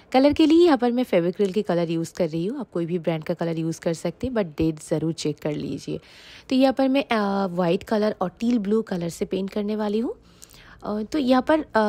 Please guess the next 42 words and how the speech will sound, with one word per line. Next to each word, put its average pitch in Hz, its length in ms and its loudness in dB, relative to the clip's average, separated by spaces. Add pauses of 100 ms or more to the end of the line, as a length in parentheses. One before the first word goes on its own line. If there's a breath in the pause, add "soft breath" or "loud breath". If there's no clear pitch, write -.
(420)
राउंड 180 300 4
ब्रश 202 240 4
यूज़ 180 240 0
कर 170 180 2
रही 160 240 0
हूँ 170 100 0
पहले, 170 400 -2 (480 loud breath)
और 208 140 2
राउंड 185 320 4
ब्रश 185 280 4
ही 233 60 6
मैं 247 120 6
यूज़ 214 320 4
करने 185 280 0
वाली 165 280 -4
हूँ। 185 160 -6 (420 loud breath)
तो 240 60 -2
यहाँ 202 220 2
पर 214 180 0
आप 214 140 -2
छः 190 240 4
नंबर 196 400 0
या 175 280 -2
दो 190 200 -2
नंबर 196 320 -2
ब्रश 165 240 -4
से 240 140 -2
पूरा 190 280 -4
कंप्लीट 180 400 -6
कर 170 140 -4
सकते 160 340 -6
हैं। 196 140 -6 (400 loud breath)
तो 262 60 2
टील 262 260 4
ब्लू 262 200 2
कलर 233 260 0
से 226 180 0
इस 208 120 -2
तरीके 208 320 2
करने 185 300 -2
के 202 120 0
बाद 170 460 -2